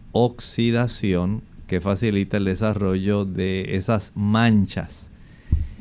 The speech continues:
No he visto un producto que elimine esas manchas permanentemente.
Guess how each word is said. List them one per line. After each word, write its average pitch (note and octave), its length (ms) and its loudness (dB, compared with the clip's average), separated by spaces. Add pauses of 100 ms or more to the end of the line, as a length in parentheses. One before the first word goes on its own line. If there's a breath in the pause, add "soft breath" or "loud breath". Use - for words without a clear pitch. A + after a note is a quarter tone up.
(160 loud breath)
No B2 560 4
he A#2+ 160 6
visto G#2+ 640 2
un A2 220 2
producto A2 840 2
que A2+ 320 0
elimine G#2+ 1000 4
esas G#2+ 340 2
manchas G#2 640 0 (160)
permanentemente. A2+ 1700 2